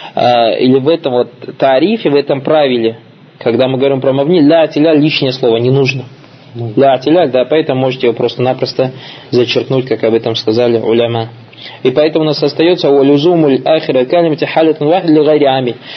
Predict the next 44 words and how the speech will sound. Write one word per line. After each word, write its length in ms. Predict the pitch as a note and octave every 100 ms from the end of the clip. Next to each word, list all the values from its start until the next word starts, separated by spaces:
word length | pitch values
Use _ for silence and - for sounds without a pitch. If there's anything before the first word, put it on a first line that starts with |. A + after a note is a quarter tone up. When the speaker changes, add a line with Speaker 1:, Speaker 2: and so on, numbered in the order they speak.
| - -
Speaker 1:
То 80 | F3
есть 160 | G3 F3+
имеется 320 | F#3 F3+ E3
в 20 |
виду, 160 | F3 F#3+
когда 340 | E3 D#3+ E3
слово 600 | - F3+ F#3+ F3+ B2+ A#2 - - - -
обязывается 840 | D3+ D3 E3+ D3+ C#3 A#2+ A2+ B2+
быть 260 | B2+ E3+ D#3+
в 80 | D3
одном 300 | D3 E3+ D#3
положении, 720 | D#3 D#3 E3 A3 A3 F3+ - -
несмотря 920 | C#3 F3+ B3 B3+ - G#3 G3+ G3+ G#3 F#3+
ни 120 | F#3
на 120 | E3
какой 420 | D#3+ D#3 E3+ C#3+
амиль. 360 | B2 C3+ B2+ G2+ - - - - - -
Несмотря 580 | C3+ D3 D3+ C#3+ E3+ F3+
ни 80 | D#3+
на 100 | D3
кого. 160 | C#3+ C3+
То 80 |
есть 140 | D3 C#3+
какой 420 | E3+ E3 A#3+ A3+
бы 140 | F#3
амиль 300 | F#3+ G#3 G3+
ни 100 | G3
пришёл, 480 | F3+ F#3+ F#3 A#3+ G#3+
какой 340 | - D3 G#3+ G3
бы 120 | G3
он 80 | F#3+
местный 260 | F#3+ F#3
стал, 200 | F3+ A3
всё 200 | D3+ -
равно 220 | D#3+ F3 F#3
слово 260 | F3+ E3
своего 240 | D#3 D3+ C#3
окончания 480 | D3 D3 F3+ E3+
не 120 | D3+ D#3
меняет, 360 | D#3+ G3 E3+
в 80 | D3+
отличие 460 | F#3 G#3+ A#3 A3+ F#3+
от 80 |
чего? 340 | - G#3 B3